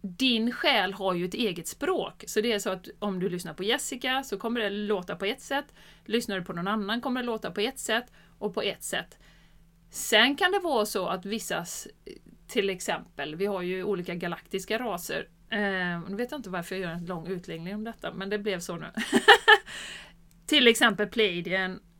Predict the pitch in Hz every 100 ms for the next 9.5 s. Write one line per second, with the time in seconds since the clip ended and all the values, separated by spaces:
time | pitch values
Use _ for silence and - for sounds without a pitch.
0 | - - 202 185 233 185 170 170 180 -
1 | 196 180 175 - - - - - - -
2 | 226 285 240 175 247 240 190 185 240 269
3 | 269 262 - 196 185 185 - - - 185
4 | 202 180 196 190 196 190 220 202 190 226
5 | 214 208 196 208 202 202 233 196 180 175
6 | 175 170 185 180 - - - 285 - -
7 | 165 165 - 190 208 254 240 - 294 233
8 | 202 247 285 254 185 196 196 185 165 -
9 | - - 190 160